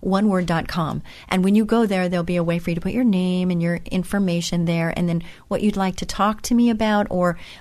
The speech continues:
uh, if you need prayer request or you need a resource of some kind, I'm here for you, okay? 'Cause that's what I'm called to do. I'm paying it forward. People have been there for me, and I'm just, uh,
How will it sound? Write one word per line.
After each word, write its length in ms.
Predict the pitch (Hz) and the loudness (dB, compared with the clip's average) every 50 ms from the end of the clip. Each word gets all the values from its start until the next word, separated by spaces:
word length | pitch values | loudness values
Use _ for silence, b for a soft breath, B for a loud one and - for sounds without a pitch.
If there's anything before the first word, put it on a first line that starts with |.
| B B | B B
uh, 180 | 190 190 185 - | -2 -2 0 0
if 140 | - 185 - | -2 0 0
you 80 | 208 | 0
need 180 | 196 190 180 170 | 0 0 -2 -4
prayer 220 | - - 208 208 | -4 -4 -2 0
request 600 | 214 214 214 208 - 214 208 202 208 208 - - - - | 0 0 0 -2 -2 -2 0 0 0 -2 -4 -8 -8 -4
or 320 | 185 180 175 175 170 170 170 B B B B B | -4 -2 -2 -2 -2 -4 -6 B B B B B
you 100 | 202 202 | 0 0
need 140 | 196 196 185 | 2 2 2
a 80 | 175 | 0
resource 460 | 170 180 196 208 - - 214 208 - 208 | 0 0 0 0 2 2 2 0 0 -2
of 60 | 202 | -4
some 200 | - - 190 185 | -2 -2 -2 -2
kind, 400 | - - 202 185 190 190 180 - B B B B B B | -2 -2 0 0 2 0 0 -2 B B B B B B
I'm 180 | 196 196 190 | 0 0 0
here 240 | 185 165 196 185 175 | 0 0 -2 -4 -4
for 160 | 165 - 160 | -4 -6 -8
you, 300 | 143 143 - - - - - - - | -8 -8 -8 -8 -10 -10 -10 -6 -4
okay? 360 | 185 180 - - 220 208 214 | -4 -2 0 0 0 0 0
'Cause 180 | 214 - 175 165 | 0 -2 -4 -2
that's 260 | 180 170 170 - - | 0 -2 -2 -2 -2
what 100 | 190 185 | -4 -2
I'm 100 | 180 175 | -2 -2
called 260 | - 170 151 147 143 | -4 -4 -6 -6 -6
to 100 | - 165 | -6 -8
do. 280 | 147 - 151 143 139 147 | -6 -4 -4 -2 -2 -2
I'm 120 | 143 143 | -2 -4
paying 280 | - - - 233 240 233 | -4 0 2 4 4 4
it 100 | 214 214 | 2 0
forward. 460 | - - 185 175 175 175 175 170 170 B B B B B | -2 0 0 2 2 2 2 0 -2 B B B B B
People 300 | - - 233 220 240 220 | -2 -2 0 2 2 2
have 100 | 185 170 | 2 2
been 140 | 170 175 175 | 0 0 0
there 100 | 165 160 | -2 -2
for 140 | - - 160 | -4 -4 -4
me, 300 | 156 151 151 151 151 B B B B B B | -2 -2 -4 -4 -6 B B B B B B
and 140 | - 180 175 | -2 -2 0
I'm 220 | 165 165 165 160 | 0 0 0 -2
just, 280 | 156 170 160 - - - - - | -2 -2 -4 -4 -4 -8 -6 -4
uh, 320 | 170 160 160 160 160 160 | -4 -4 -4 -4 -6 -8